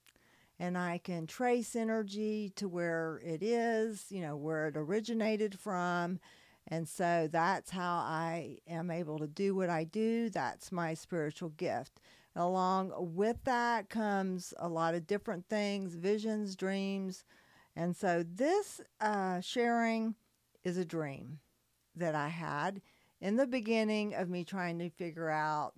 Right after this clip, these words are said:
how does this all work? How do these gifts work? Last night's dream,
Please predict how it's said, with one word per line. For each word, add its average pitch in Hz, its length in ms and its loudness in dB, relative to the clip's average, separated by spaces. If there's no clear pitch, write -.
how 160 240 -4
does 240 200 0
this 294 220 -2
all 285 280 2
work? 320 580 0
How 247 80 -2
do 262 120 2
these 240 300 0
gifts 208 480 -2
work? 156 560 -6
Last 240 380 2
night's 240 380 2
dream, 156 580 0